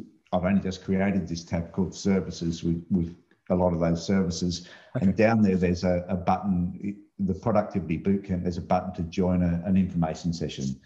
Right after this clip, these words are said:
Speaker 1: I've got my first one next week, which is actually booked out. Uh, so I've got, I've got one every fortnight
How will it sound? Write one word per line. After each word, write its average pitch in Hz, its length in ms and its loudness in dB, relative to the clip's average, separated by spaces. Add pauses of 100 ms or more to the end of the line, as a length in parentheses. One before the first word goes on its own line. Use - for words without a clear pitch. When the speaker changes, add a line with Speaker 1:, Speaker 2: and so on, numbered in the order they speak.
(220)
Speaker 1:
I've 85 160 -2
got 95 80 0
my 92 80 0
first 85 280 -4
one 80 180 0
next 78 260 -4
week, 85 220 0
which 80 200 -4
is 85 100 -2
actually 85 320 -4
booked 82 320 -6
out. 78 340 -4 (500)
Uh, 80 120 -2
so 85 220 -2
I've 85 60 -6
got, 90 140 -4 (180)
I've 92 160 -2
got - 180 -2
one 87 220 2
every 85 220 0
fortnight 87 560 -4